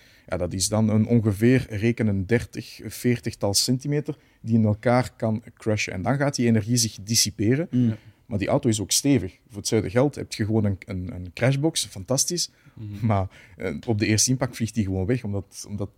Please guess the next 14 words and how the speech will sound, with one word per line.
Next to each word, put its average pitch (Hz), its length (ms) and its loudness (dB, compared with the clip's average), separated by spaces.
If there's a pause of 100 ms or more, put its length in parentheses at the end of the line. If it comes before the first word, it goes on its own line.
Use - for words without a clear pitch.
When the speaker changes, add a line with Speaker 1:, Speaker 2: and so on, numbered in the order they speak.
Speaker 1:
ja, 101 200 -4
omdat 101 260 -6
alles 120 280 2
niet 120 380 2 (260)
degelijk 107 460 4
gemonteerd 107 520 -2
is 87 100 -4
Speaker 2:
Ja. 127 260 2
Speaker 1:
of 113 60 -12
Speaker 3:
Ja. 104 80 -4
Speaker 1:
aan 104 140 4
elkaar 107 400 0
hangt. 92 300 -6
Speaker 2:
Ja. 123 120 -2